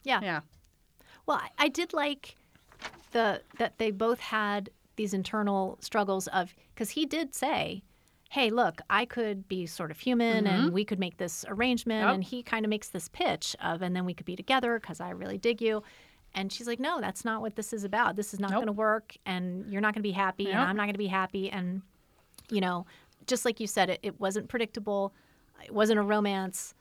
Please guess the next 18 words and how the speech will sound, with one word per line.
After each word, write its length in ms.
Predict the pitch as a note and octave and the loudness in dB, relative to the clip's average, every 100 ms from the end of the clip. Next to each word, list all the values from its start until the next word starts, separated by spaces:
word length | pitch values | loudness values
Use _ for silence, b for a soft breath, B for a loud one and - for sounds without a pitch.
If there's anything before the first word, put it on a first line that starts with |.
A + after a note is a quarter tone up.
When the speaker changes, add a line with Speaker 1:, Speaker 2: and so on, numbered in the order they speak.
| _ | _
Speaker 2:
No. 140 | F4+ F#4 G#3+ | -4 -4 -6
Speaker 1:
Uh, 80 | - | -4
and 140 | A3 G3+ | 2 4
I 120 | G3 - | 2 -4
have 200 | - G3 F#3 | -8 -4 0
no 240 | A3+ A#3 - - | 0 -2 -8 -10
objection 400 | G#3 B3 A#3+ A3 | -2 -2 -2 -2
to 120 | G#3 | 0
a 60 | |
romance, 360 | B3+ D4+ G3 G3+ | 2 2 0 -4
but 140 | F3 | -4
that's 200 | E3 D#3 F#3 | -2 -2 -4
not 140 | G3 | -6
what 120 | G3 | -6
this 140 | G3+ E4+ | -4 2
was. 380 | B3+ G3 G#3+ G#3+ | 4 4 -2 -4
Speaker 2:
Nope. 120 | F#3+ | -2
Speaker 1:
And, 340 | F#3 F3+ F#3 | -2 -2 -4